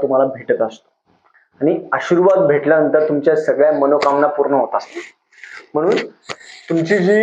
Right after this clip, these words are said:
जे गुरुवर तुमची निष्ठा आहे किंवा जे एखादे गुरु तुम्हाला आवडत असेल, समजा काही काही जणांना शिर्डी साईबाबा आवडता, आवडता, हे त्यांच्या पण दर्शनात जाता, मला पण आवडतं,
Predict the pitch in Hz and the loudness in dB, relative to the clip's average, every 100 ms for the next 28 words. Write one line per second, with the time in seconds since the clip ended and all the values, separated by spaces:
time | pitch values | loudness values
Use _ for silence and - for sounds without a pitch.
0 | 220 - 160 165 165 175 190 202 185 180 | 2 0 0 2 2 4 4 2 2 2
1 | 190 180 180 208 185 151 147 156 160 160 | 2 2 2 0 2 2 2 2 2 2
2 | 170 165 170 160 170 170 170 165 156 156 | 2 2 2 2 2 2 4 4 4 2
3 | 151 139 147 151 156 - - - 151 151 | 0 -2 0 2 2 0 -6 -8 -4 0
4 | 165 160 160 160 156 151 151 147 143 143 | 2 4 2 2 2 0 0 2 4 4
5 | 143 135 135 - - 131 139 135 117 101 | 4 4 2 2 2 2 2 2 0 -2
6 | - - - - - _ 135 135 143 151 | -12 -14 -16 -20 -20 _ -2 0 2 2
7 | 151 151 143 143 135 127 117 110 110 - | 2 2 2 2 0 2 2 0 -6 -10
8 | 160 175 190 185 139 123 127 | -4 -2 0 0 0 0 -2